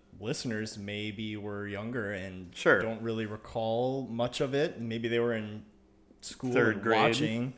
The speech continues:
Speaker 1: third grade.
Speaker 2: Vanessa.
Speaker 1: Did your teacher put it on the T V? Yep.
Speaker 2: Yep.
Speaker 1: Yep. <clears throat> Um, so
Speaker 2: Well,
Speaker 1: yeah.
Speaker 2: and the, and the thing that I keep hearing,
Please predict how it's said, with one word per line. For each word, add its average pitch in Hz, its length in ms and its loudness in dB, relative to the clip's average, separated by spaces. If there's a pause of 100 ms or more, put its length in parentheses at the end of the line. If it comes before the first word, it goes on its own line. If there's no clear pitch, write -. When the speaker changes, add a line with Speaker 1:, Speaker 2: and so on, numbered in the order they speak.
(200)
Speaker 1:
third 113 260 0
grade. 104 440 -6 (280)
Speaker 2:
Vanessa. 107 580 2 (680)
Speaker 1:
Did 120 160 -6
your 127 80 0
teacher 127 300 -2
put 131 160 -2
it 123 60 0
on 117 120 0
the 113 80 -6
T 120 180 -6
V? 131 240 -6 (600)
Yep. 80 280 -6
Speaker 2:
Yep. 107 220 2 (1080)
Speaker 1:
Yep. 110 200 -8 (360)
<clears throat> 143 40 -4 (680)
Um, 117 640 0 (240)
so 175 100 4
Speaker 2:
Well, 190 60 10
Speaker 1:
yeah. 156 160 4 (160)
Speaker 2:
and 190 120 2
the, 185 140 2 (100)
and 175 140 0
the 180 60 2
thing 208 180 2
that 196 100 2
I 156 60 4
keep - 240 -8
hearing, 104 560 0